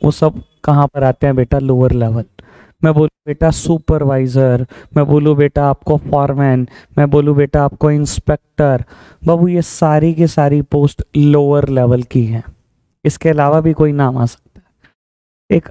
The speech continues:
आखिरी बात level के ऊपर, बेटा लेवल का diagram हमेशा ऐसे ही बनाना है, कोई भी ये ना सोचे कि मैं इस diagram को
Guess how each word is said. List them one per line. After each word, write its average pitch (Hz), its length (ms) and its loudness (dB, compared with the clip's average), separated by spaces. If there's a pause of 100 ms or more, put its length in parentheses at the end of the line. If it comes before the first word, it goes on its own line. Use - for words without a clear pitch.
आखिरी 147 400 0
बात 156 300 0
level 143 320 2
के 151 160 0
ऊपर, 143 380 0 (460)
बेटा 170 360 -4 (380)
लेवल 156 240 2
का 175 160 0
diagram 151 560 0
हमेशा 151 640 2
ऐसे 143 300 0
ही 147 260 2
बनाना 131 500 0
है, 139 240 2 (340)
कोई 165 240 2
भी 165 200 0
ये 160 80 2
ना 160 160 2
सोचे 151 400 0
कि 156 160 0
मैं 156 120 2
इस 147 100 0
diagram 139 420 0
को 160 240 -2